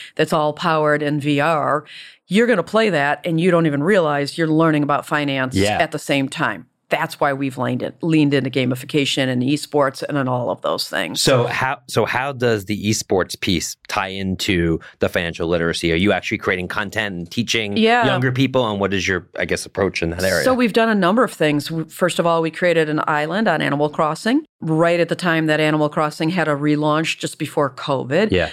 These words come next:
Speaker 1: Massive. Like, we actually broke the game. And so if you think about Animal Crossing, there's a lot of financial literacy in Animal Crossing. You're collecting turnips, you're doing all of these things that you're monetizing and using. And so we created this island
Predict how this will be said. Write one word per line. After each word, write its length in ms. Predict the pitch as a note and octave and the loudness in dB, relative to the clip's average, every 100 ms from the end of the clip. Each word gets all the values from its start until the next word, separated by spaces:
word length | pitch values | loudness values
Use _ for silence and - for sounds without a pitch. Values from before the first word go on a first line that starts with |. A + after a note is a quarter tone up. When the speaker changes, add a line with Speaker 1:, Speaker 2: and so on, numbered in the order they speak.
| - | -2
Speaker 1:
Massive. 680 | E3+ F3 F3 F3+ - C3 - | 2 2 2 -2 -6 -4 -2
Like, 160 | D3+ | -2
we 140 | D#3+ D#3+ | 2 0
actually 240 | D3+ D#3+ | 2 -2
broke 360 | C#3 D3 C#3+ - | 0 0 -2 -2
the 100 | C#3 | -2
game. 340 | C3 B2+ B2 | 0 -2 0
And 180 | B2+ D3+ | 0 -2
so 440 | - D#3 D3 C#3+ | 0 0 2 2
if 180 | C#3 D#3+ | 0 -2
you 100 | D#3+ | -6
think 300 | D3+ F3 E3+ | -4 -2 0
about 480 | E3+ D#3+ D3+ D3+ - _ _ - | 0 0 0 0 -2 _ _ -4
Animal 340 | D#3+ F3 F#3 D3+ | 0 0 0 -2
Crossing, 600 | D#3 C3 - E3+ F#3+ F#3+ - | -2 -2 -2 -2 0 -2 0
there's 240 | D#3 C#3+ | 0 0
a 40 | |
lot 220 | C#3+ B2+ C3+ | -2 -2 -4
of 80 | |
financial 800 | - D3+ F#3+ F#3 D3+ - D#3 C#3+ | -2 -2 -2 -2 -2 -2 -2 0
literacy 480 | D#3+ G#3+ F#3+ - C#3+ | 2 2 0 0 0
in 80 | C3+ | 2
Animal 300 | C3 B2 B2 | 0 0 -2
Crossing. 460 | - D#2+ - C3+ C#3 | -2 -4 -4 -6 -2
You're 220 | C#3+ C#3 - - - - | -2 -2 -8 -14 -16 -8
collecting 420 | - A#2+ - F#3+ | -2 -2 0 -2
turnips, 680 | F#3+ A#3+ A#3 G3+ D#3+ - - | 0 2 2 2 0 -4 -8
you're 60 | C#3+ | -4
doing 240 | D#3 D3+ | 0 2
all 200 | D3+ D3+ | 2 0
of 100 | D3 | 0
these 220 | D3+ D3 | -4 -4
things 340 | - G3 E3 C3+ | 0 0 0 -2
that 180 | - - | -2 0
you're 120 | D#3 | 0
monetizing 960 | D#3 D#3+ F3+ F3+ F3 C#3+ C#3 C3+ C#3+ | 2 2 2 0 -2 -2 -2 -4 -2
and 100 | D3 | -2
using. 400 | D#3+ F3 D3+ C3+ | -2 -2 -2 -2
And 100 | C3+ | -4
so 180 | - C#3+ | -2 -2
we 120 | C3+ | -2
created 360 | C#3 D#3 D3 D3 | -4 -2 -2 -2
this 180 | D3 - | -6 -2
island 500 | C#3+ D3 D3 D3 | -2 0 0 -2